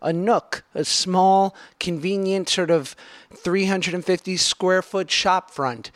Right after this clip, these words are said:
that only carries special books. And there's, like, an older gentleman who owns it, who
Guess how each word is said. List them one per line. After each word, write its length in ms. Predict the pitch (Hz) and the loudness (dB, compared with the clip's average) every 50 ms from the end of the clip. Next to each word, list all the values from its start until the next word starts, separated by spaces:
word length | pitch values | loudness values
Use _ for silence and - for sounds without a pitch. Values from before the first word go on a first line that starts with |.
| - - - - | -20 -20 -10 -4
that 100 | 165 151 | 0 2
only 280 | 165 175 180 185 180 151 | 2 2 2 0 -2 -2
carries 760 | - - 170 170 170 165 170 165 160 156 151 - - - - - - _ | -2 0 2 4 4 4 4 2 2 0 -2 -4 -6 -6 -8 -16 -18 _
special 580 | - - - - - - 196 190 226 - 165 143 | -4 -4 -4 -2 0 0 2 2 4 2 2 0
books. 440 | 113 127 120 110 - - - - 143 | 0 0 -2 -2 -2 -4 -4 -4 -2
And 100 | 139 143 | 0 0
there's, 220 | 151 156 147 - | 2 2 2 0
like, 100 | 156 135 | 0 -2
an 140 | 139 139 - | -2 -4 -2
older 400 | - 156 175 180 175 165 160 139 | 0 0 0 2 2 2 2 2
gentleman 580 | 117 131 127 117 120 120 123 127 127 131 135 - - - - - - | 2 2 0 0 0 -2 -2 -2 -2 -2 -4 -6 -10 -16 -20 -14 -8
who 260 | - 151 151 143 - | -4 -2 0 0 0
owns 380 | - 160 170 185 185 160 127 | 2 2 2 2 0 0 0
it, 220 | 127 120 117 127 - _ - - - - - | 2 2 0 0 -2 _ -20 -20 -20 -18 -8
who 500 | - 147 151 147 147 147 147 143 143 | -4 0 2 2 4 2 2 0 -2